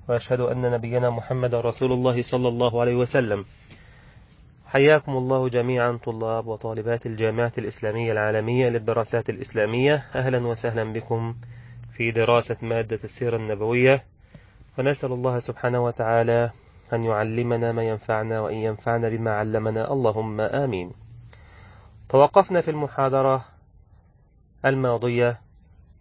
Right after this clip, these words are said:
عن بعض الأحداث التي حدثت في السنة الأو-، الثانية من الهجرة، وتحدثنا عن غزوة الأبواء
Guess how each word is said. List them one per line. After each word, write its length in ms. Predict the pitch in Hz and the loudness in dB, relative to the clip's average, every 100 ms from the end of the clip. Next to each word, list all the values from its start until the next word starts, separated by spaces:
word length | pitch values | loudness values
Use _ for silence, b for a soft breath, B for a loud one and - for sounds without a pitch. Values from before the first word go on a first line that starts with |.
| - | -2
عن 180 | 113 | 0
بعض 220 | 113 139 127 | 4 4 4
الأحداث 560 | 123 - 117 120 113 | -4 -8 -2 0 0
التي 380 | 110 113 110 110 | -4 -4 -4 -6
حدثت 680 | - 120 120 110 113 - - - - b b b _ | -2 -2 0 -2 -4 -4 -14 -20 -20 b b b _
في 440 | - 113 113 107 110 | -8 -6 -4 -2 -2
السنة 420 | - - 120 110 - | -2 -2 0 0 -4
الأو-، 400 | 101 - 117 110 | -12 -6 -2 0
الثانية 760 | 98 95 98 - 113 117 113 | 0 0 -2 0 0 2 0
من 80 | 110 | 0
الهجرة، 540 | 104 101 135 131 139 139 - - b b b b - | -2 0 2 4 2 2 -10 -20 b b b b -8
وتحدثنا 640 | 139 - 143 139 139 135 120 | -6 -2 0 2 0 2 0
عن 160 | 117 | 0
غزوة 320 | 113 123 117 113 | 2 2 0 -6
الأبواء 680 | 110 101 113 120 120 - | -8 -6 2 4 2 0